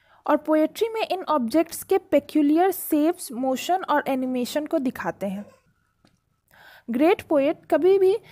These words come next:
चीज़ों को तोड़ मरोड़ कर डिस्क्राइब नहीं करते, बल्कि उन पर सिर्फ चमक ला देते हैं।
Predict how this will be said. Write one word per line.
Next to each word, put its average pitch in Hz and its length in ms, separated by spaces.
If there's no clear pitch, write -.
चीज़ों 320 280
को 381 140
तोड़ 349 320
मरोड़ 311 340
कर 302 140
डिस्क्राइब 254 520
नहीं 240 140
करते, 247 320
बल्कि 302 280
उन 311 120
पर 339 160
सिर्फ - 340
चमक 240 320
ला 190 140
देते 185 280
हैं। 220 220